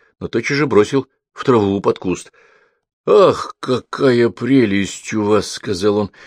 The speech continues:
и уставил своими близорукими глазами на грибы в корзине.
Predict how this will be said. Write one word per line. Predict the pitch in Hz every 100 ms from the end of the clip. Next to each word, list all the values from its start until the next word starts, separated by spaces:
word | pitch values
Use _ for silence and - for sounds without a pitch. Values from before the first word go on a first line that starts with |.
| - -
и |
уставил | 98 92 - 101 101 98
своими | - 101 95
близорукими | 85 82 82 98 - 190
глазами | - 135 92 101 - _ -
на | 101
грибы | 95 98 92
в | -
корзине. | 95 85 87